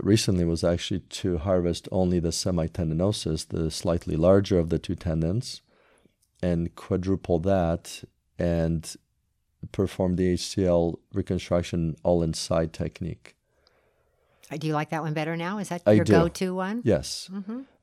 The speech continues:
Speaker 1: Um, because, uh, patients ask if they will be lacking any function, any strength with harvesting, uh, the hamstring tendons. And I think probably in a individual who's not a professional, they are not likely to notice the difference.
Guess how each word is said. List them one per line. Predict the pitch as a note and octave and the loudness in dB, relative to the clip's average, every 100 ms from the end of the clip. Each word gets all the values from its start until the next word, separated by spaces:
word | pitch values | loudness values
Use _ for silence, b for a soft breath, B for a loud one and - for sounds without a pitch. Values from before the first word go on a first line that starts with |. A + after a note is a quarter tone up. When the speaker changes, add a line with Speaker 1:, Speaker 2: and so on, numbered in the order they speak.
| - | -2
Speaker 1:
Um, | F2+ E2+ E2+ - _ _ - B2+ | 2 2 0 -4 _ _ -8 -2
because, | G#2+ G#2 F2+ - - | 0 2 0 -2 -2
uh, | G2 E2+ F2 - - - | 0 2 0 -4 -8 -6
patients | - G2+ G2 - | 0 0 0 2
ask | F2+ F#2 F#2 - - - | 4 4 2 -4 -8 -10
if | - - | -4 0
they | - | 4
will | F2+ F2+ | 6 6
be | E2 F2+ | 4 4
lacking | F#2 F2+ G2+ F2+ | 4 4 0 0
any | F2 E2+ D#2+ D#2+ - | 0 -2 -6 -8 -14
function, | - - G2+ G2 - G2 | -10 -4 -4 -4 -4 -4
any | F2 F2 E2 | -4 -4 -6
strength | - - A2+ F#2+ F2 | -6 -4 -2 -2 -2
with | F2 - | -6 -4
harvesting, | F#2+ F2+ E2+ - - F2 E2+ E2 | 0 0 0 -4 -6 -4 -4 -4
uh, | D#2+ E2 D#2 | -2 -2 -2
the | D2+ D#2 | -4 0
hamstring | G#2+ A#2 - E2+ | 2 2 0 -2
tendons. | F#2 E2 D#2+ D#2+ - - | -2 -2 -2 -4 -8 -8
And | G2+ | -2
I | F#2+ | -2
think | G2+ G2 F#2 - b b b b b b b b | 0 -4 -4 -14 b b b b b b b b
probably | - G2+ G2+ | 0 2 2
in | G#2 G2+ | 0 2
a | F2 E2+ D2+ - | 2 0 -4 -4
individual | G2 F#2 F#2 F2+ F#2 | 0 2 2 2 0
who's | F2 F2 | 0 0
not | F#2 F2 | 0 -2
a | |
professional, | - E2+ - E2+ - G2+ G#2 A#2+ - | -2 -4 -4 -4 -2 -2 -2 -4 -10
they | G#2+ G2 E2+ E2 - - | -4 2 4 4 0 0
are | E2+ E2 | 2 4
not | F2 F2 E2+ | 4 4 4
likely | E2+ F2 - F2+ | 2 2 -2 -4
to | F2+ | -2
notice | F2 E2+ E2 | 0 0 -2
the | F2+ | -4
difference. | D#2 D#2+ - G#2+ C3 - | -4 -4 -4 -4 -4 -10